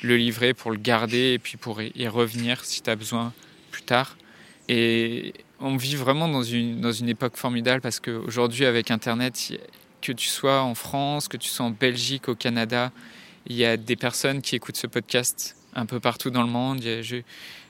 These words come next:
j'ai, il y a des personnes aussi qui sont aux Pays-Bas. Et, euh, et ce qui est magique, c'est que t'as même pas besoin de te déplacer si tu veux accéder à ça. D'ailleurs, je te dis salut à toi,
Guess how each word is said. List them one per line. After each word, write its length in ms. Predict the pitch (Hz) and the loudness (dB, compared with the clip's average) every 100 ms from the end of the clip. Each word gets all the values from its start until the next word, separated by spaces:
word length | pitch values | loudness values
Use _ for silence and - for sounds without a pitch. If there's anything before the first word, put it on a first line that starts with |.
| _ | _
j'ai, 760 | 123 120 117 113 117 123 - - - | -6 -2 -2 -2 -4 -6 -8 -10 -14
il 80 | 143 | -6
y 40 | |
a 40 | 127 | -4
des 140 | 120 | 0
personnes 380 | 120 117 135 127 | 0 2 2 2
aussi 280 | 120 - 151 | 0 -2 -2
qui 80 | 123 | -4
sont 160 | 127 | -2
aux 60 | 113 | 0
Pays-Bas. 560 | 143 127 123 120 127 131 - - | 0 0 2 0 0 -8 -20 -6
Et, 260 | 123 117 | -2 0
euh, 140 | 113 110 - - _ _ _ - _ | 0 -2 -6 -12 _ _ _ -20 _
et 120 | 135 | -4
ce 80 | 120 | -4
qui 120 | - | 0
est 40 | 127 | 4
magique, 360 | 127 127 156 | 4 6 2
c'est 160 | - 127 | 2 -2
que 240 | - 123 | 0 -2
t'as 160 | 117 120 | 0 2
même 200 | 120 120 | 2 4
pas 120 | 127 | 2
besoin 180 | 113 123 | 4 0
de 60 | - | 0
te 100 | 120 | -4
déplacer 600 | 113 - 113 - 123 117 - - - - | -4 -2 -2 0 -2 -2 -16 -20 -18 -6
si 140 | - | -4
tu 140 | - | -2
veux 100 | 113 | -2
accéder 360 | 113 - 123 113 | -2 -2 -2 0
à 80 | 104 | 0
ça. 240 | - 123 - - _ _ _ _ - | 0 -2 -4 -20 _ _ _ _ -4
D'ailleurs, 320 | 113 113 135 | 4 6 6
je 80 | - | 4
te 100 | - | -4
dis 220 | 123 120 | -4 -2
salut 460 | 117 127 123 131 135 - _ _ _ - - | 2 2 2 -2 -4 -14 _ _ _ -20 -10
à 80 | 110 | -8
toi, 340 | - 123 | 2 4